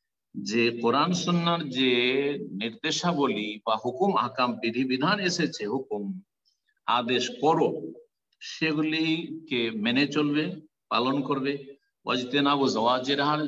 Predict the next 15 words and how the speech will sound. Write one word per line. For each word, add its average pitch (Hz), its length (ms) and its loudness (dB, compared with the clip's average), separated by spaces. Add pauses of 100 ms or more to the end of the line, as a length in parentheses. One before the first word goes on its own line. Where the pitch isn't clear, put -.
যেগুলি 135 300 -2 (100)
থেকে 147 220 -4 (140)
নিষেধ 175 260 0 (100)
করা 139 180 0
হয়, 143 180 2
যেসব 131 200 -4 (120)
কথা 131 180 -4
কাজ 143 260 -2
থেকে - 160 -6
কোরআন 131 200 2 (120)
সুন্নাহ 127 300 -2 (180)
সেগুলি 180 280 -4 (120)
থেকে 120 240 -6 (200)
বেঁচে - 320 -4
থাকবে। 127 260 -8